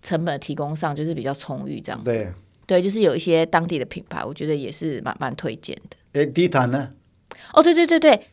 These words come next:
Speaker 1: 啊，地毯。
Speaker 2: 哎呀，
Speaker 1: 你知道吗？
Speaker 2: 天哪，我们今天的内容是，我们的时间有限，这要介绍的是一个
Speaker 1: 还有，还有，我们还有五分钟。
Speaker 2: 无，无限的，
Speaker 1: <laughs>
Speaker 2: 无限的娱乐耶。
Speaker 1: 这件事情我一定要讲，你知道吗？我，我跟老公结婚了九年，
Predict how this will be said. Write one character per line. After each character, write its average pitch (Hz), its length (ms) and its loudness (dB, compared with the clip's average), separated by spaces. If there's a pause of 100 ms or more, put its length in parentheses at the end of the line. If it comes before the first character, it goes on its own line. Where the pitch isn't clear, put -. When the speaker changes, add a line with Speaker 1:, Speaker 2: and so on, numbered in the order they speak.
(240)
Speaker 1:
啊， - 340 -4
地 294 120 2
毯。 208 300 -4
Speaker 2:
哎 160 140 8
呀， 381 100 10
Speaker 1:
你 - 60 2
知 370 180 10
道 - 180 10
吗？ 381 160 10
Speaker 2:
天 247 140 12
哪， 226 100 12
我 190 120 10
们 240 120 6
今 226 160 4
天 262 160 10
的 254 100 10
内 240 120 12
容 240 220 10
是， 233 320 10 (260)
我 175 100 6
们 254 140 6
的 233 80 6
时 180 160 4
间 233 180 8
有 202 160 10
限， 226 380 6 (120)
这 220 180 4
要 233 160 10
介 185 200 8
绍 233 160 6
的 175 80 4
是 165 180 0
一 196 40 2
个 175 300 8
Speaker 1:
还 247 100 2
有， 262 100 6
还 233 100 6
有， 220 100 8
我 185 40 8
们 180 80 0
还 202 100 6
有 202 80 10
五 165 120 4
分 170 240 0
钟。 156 240 6
Speaker 2:
无， 196 160 0
无 190 40 2
限 240 240 8
的， 214 100 8 (140)
Speaker 1:
<laughs> 202 140 0
Speaker 2:
无 233 60 10
限 240 200 10
的 220 100 6
娱 214 240 6
乐 220 160 12
耶。 170 220 12
Speaker 1:
这 - 80 2
件 330 120 6
事 330 100 -2
情 294 140 6
我 190 100 6
一 180 40 2
定 226 60 4
要 220 120 8
讲， - 300 -2
你 202 100 2
知 247 60 4
道 277 100 10
吗？ 269 160 12
我， 185 160 6
我 185 80 -2
跟 233 380 4
老 160 160 6
公 202 220 6
结 170 180 4
婚 185 180 4
了 151 300 4
九 143 280 0
年， - 160 -10